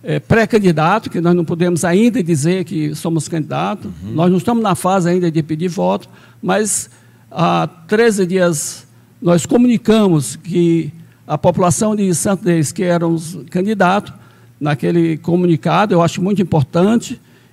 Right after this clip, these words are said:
Speaker 1: e nós estamos aqui para reafirmar e agradecer e conversar com a população de, de, de Santa Inês. E é isso aí. Nós queremos, assim,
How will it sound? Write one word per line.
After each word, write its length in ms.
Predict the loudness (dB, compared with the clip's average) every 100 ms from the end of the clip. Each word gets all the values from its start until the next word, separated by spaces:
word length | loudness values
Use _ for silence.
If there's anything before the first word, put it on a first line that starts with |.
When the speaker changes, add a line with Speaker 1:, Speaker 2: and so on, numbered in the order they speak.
| -6
Speaker 1:
e 480 | 0 2 2 0 0
nós 220 | 2 2
estamos 440 | 2 0 0 0 0
aqui 680 | -2 0 4 6 6 2 -14 -20 _ _ _ _ _ _ -2
para 680 | 0 2 2 2 2 2
reafirmar 920 | 2 2 0 -2 0 0 0 -2 -6 -18 _ -2
e 240 | 0 2
agradecer 840 | 2 2 0 0 -2 0 2 2 2
e 280 | 2 2
conversar 540 | 0 0 0 0 -2 -2
com 80 | -4
a 60 |
população 720 | -4 -4 -4 -4 -2 0 0 -2
de, 180 | -6 -8
de, 200 | -8 -6
de 160 | -8
Santa 320 | -6 -4 -4
Inês. 520 | -2 0 0 -2 -6 -12 -18 -20 _ -4
E 800 | -2 0 0 0 -2 -2 -4 -8 -14 -20 _ _
é 160 | -2 2
isso 240 | 2 0
aí. 380 | 0 2 2 0
Nós 260 | 0 0 0
queremos, 380 | 0 0 0
assim, 680 | -2 -2 -2 -2 -2 -4